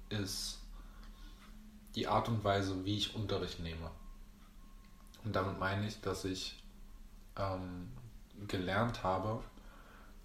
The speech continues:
Informationen aus dem Unterricht zu entziehen, die ich für mich brauche. Ähm, sei es neue Schritte, Unterrichtsmethodik, ähm, Performance-Sachen,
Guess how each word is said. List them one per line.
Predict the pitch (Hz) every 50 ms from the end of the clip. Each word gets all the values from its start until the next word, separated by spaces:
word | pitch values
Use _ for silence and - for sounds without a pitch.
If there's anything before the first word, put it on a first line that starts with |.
| - - - - - - - - -
Informationen | 120 113 110 - 110 101 104 104 - - - - 110 113 123 131 143 160 185 - -
aus | - 104 - -
dem | - -
Unterricht | - 113 117 113 123 117 117 113 -
zu | - 113
entziehen, | 110 107 107 - - 120 117 123 135 139 - - - - - - - - - - - -
die | 98 95 95 101
ich | - -
für | - 101
mich | 95 92 - -
brauche. | - - - 92 90 90 - - - - - - - - - - - - - - - - - - - - - - - - - - - - - -
Ähm, | 107 101 92 92 90 90 92 90 90 87 - 101
sei | 98 101 98 101 107 110
es | 107 107 104 101 - - - - - - - - - - - - 101 87 - - - - - 110
neue | 104 98 95 92 95 92
Schritte, | - - - 131 127 - 123 113 113 113 110 - - - - - - - - - -
Unterrichtsmethodik, | 113 113 101 110 95 98 - - - 95 90 - - 95 92 90 90 90 87 - - - - - - - - - - - - - - - -
ähm, | 101 90 87 87 85 85 85 87 85 85 -
Performance-Sachen, | - - - - - 101 101 101 98 92 87 - 95 92 - - - 87 85 85 85